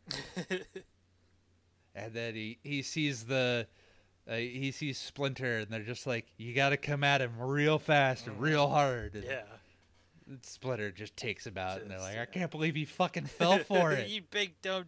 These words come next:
Speaker 1: dummy. Of course we know him." Yeah.
Speaker 2: Uh, that's great.
Speaker 1: Yeah.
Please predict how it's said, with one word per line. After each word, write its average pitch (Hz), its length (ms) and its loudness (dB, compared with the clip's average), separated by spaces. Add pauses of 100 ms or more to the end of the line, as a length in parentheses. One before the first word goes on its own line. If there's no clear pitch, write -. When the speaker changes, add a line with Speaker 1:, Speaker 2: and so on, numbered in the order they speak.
Speaker 1:
dummy. 196 420 -6
Of 220 100 -12
course 277 300 -2
we 208 100 -10
know 165 240 -2
him." 110 100 -8 (2000)
Yeah. 110 720 -16
Speaker 2:
Uh, 98 260 -6 (340)
that's 208 140 -14
great. 214 280 -2 (180)
Speaker 1:
Yeah. 285 140 -10